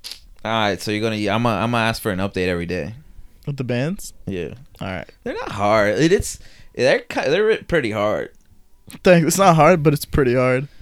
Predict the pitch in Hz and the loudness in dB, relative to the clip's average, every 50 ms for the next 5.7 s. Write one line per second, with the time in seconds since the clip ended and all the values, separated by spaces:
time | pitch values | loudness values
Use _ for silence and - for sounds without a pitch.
0 | - - - - - - 170 180 - 165 156 - - 170 151 139 127 131 131 131 | -20 -20 -20 -14 -6 -4 -4 -2 0 0 -2 -2 -2 -4 -4 -2 -2 0 0 0
1 | 131 131 - - - 135 127 127 - - - - - - 131 147 147 147 156 151 | 0 0 -4 -4 -4 -2 -2 -4 -4 -8 -14 -14 -8 -4 -2 -2 0 0 0 0
2 | 139 135 135 - - - 151 135 - - 120 - - 156 156 131 113 120 120 131 | 0 0 -2 -2 -2 -2 -2 -2 -2 -4 -4 -2 0 0 0 0 2 2 4 4
3 | 127 127 117 - - 113 98 95 101 127 185 - - - - - - - - - | 2 0 -2 -2 0 0 2 2 2 0 0 -2 -6 -20 -20 -20 -20 -20 -20 -14
4 | - 131 127 113 113 113 107 101 107 107 - - - - 120 120 117 110 107 98 | -10 -8 -8 -6 -2 0 2 2 2 0 -2 -6 -4 2 4 4 6 6 4 2
5 | 98 95 92 98 95 - - 110 113 110 101 92 - - | 0 -2 -2 -4 -6 -8 -6 -4 -2 -2 -2 -2 -6 -10